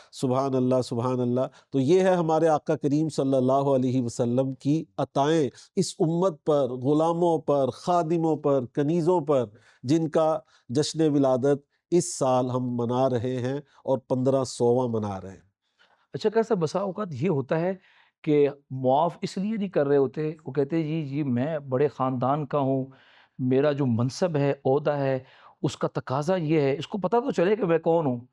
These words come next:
Speaker 2: اس نے یہ جرأت کیسے کی میرے سامنے یہ بات کرنے کی، یہ کام کرنے کی؟" یعنی وہ ایک انتقامی جو ایک جذبہ ہوتا ہے، وہ اسے اس بات پہ ابھارتا ہے کہ معاف نہیں کرنا ان کو، ان کو سبق سکھانا ہے۔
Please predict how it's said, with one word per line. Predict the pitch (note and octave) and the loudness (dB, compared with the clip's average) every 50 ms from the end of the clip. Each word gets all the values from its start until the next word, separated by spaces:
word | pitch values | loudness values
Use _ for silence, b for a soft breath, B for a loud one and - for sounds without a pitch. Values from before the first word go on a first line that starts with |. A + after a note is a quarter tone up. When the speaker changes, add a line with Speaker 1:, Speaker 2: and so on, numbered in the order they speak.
| b b b b b b b b - | b b b b b b b b -4
Speaker 2:
اس | E3 - - | -2 0 0
نے | F#3 F#3 | 2 2
یہ | F#3+ F3+ | 2 2
جرأت | C3+ B2 C#3+ G#3 B3 - | 2 2 2 0 0 0
کیسے | - A3+ G#3+ E3+ G3 F#3+ | 0 -2 0 2 0 0
کی | - F3 D3+ C#3 b b b b b b b _ | 0 -2 -4 -4 b b b b b b b _
میرے | C3 C#3+ D3 D#3 | -2 0 0 0
سامنے | C#3+ - D3 C#3+ D3 D3+ D3+ | 0 0 0 0 0 0 0
یہ | C#3+ C#3 | 2 2
بات | B2+ B2 C3 C3 C#3 - | 2 0 0 -2 -2 -2
کرنے | - D3 C#3 D3 D3+ D3 C#3+ | -2 0 0 2 0 0 0
کی، | - D#3+ C#3+ C#3 | 0 0 2 4
یہ | C#3 C3+ C3+ | 4 2 0
کام | C3+ - C3+ C3 C3+ C3+ | 0 0 0 0 0 0
کرنے | B2+ C3+ C3 C#3 C#3+ | -2 0 0 0 0
کی؟" | C#3 C#3 D3 C#3 B B B B B B | 0 -2 -6 -8 B B B B B B
یعنی | - C#3+ D3+ E3 G3 G3+ G3 | -2 0 0 0 0 0 -2
وہ | E3+ C#3+ D#3 F#3+ - | 0 0 0 0 0
ایک | G#3+ G3 - - - | 0 -4 -4 -4 -2
انتقامی | - D#3+ D#3+ D#3+ D#3+ D3+ - - E3+ F#3 G#3+ A#3 A#3+ | 0 0 0 0 -2 -4 -2 -2 0 2 4 4 4
جو | G3+ D3+ D3+ D#3+ D#3+ D#3 | 4 4 2 2 4 2
ایک | D#3 D3+ | 2 0
جذبہ | - A#2+ B2+ B2 C3 D#3 | 0 -2 0 0 2 2
ہوتا | F#3 D#3 C#3 C#3 C#3 D#3+ D#3 D3+ | 2 2 0 0 0 0 0 0
ہے، | D#3+ E3 D#3+ B B B B B B - | 0 -2 -4 B B B B B B -6
وہ | B2 C#3 G3+ G#3+ - A3+ | 0 2 2 2 2 0
اسے | - - F#3+ E3 E3 D#3+ D#3 D3+ C#3+ D3 B B B B B B _ | 0 0 0 2 2 2 2 2 2 0 B B B B B B _
اس | - C#3+ C#3+ | -6 -4 -2
بات | C#3 C#3 C3+ C#3 C#3 | 0 0 0 0 2
پہ | - | 2
ابھارتا | D3 D3 B2+ A#2 B2 C3 B2+ - D#3+ D3 | 2 2 2 0 0 -2 -2 -2 -2 -2
ہے | C#3+ | 0
کہ | - D3 | 0 0
معاف | C3 B2+ B2+ C3 C#3 - | 0 0 0 0 0 -2
نہیں | D3+ C#3+ | -2 -2
کرنا | - B2 A#2 A#2 A#2 | 0 -2 -2 0 -2
ان | A2+ A2+ A#2+ | -2 -2 -4
کو، | A#2+ - A#2+ A#2 B B B B B | -6 -8 -12 -12 B B B B B
ان | - D#3+ F3 | -2 -2 0
کو | F3 - F#3+ | 0 -2 -2
سبق | - - G#3 C4+ G#3 | -2 -2 -2 -2 -2
سکھانا | F3 D3 - - B2+ A#2 A2 G#2+ G#2 G2+ | -2 -4 -4 -2 -2 -2 -2 -2 -4 -8
ہے۔ | G2 b b b b | -10 b b b b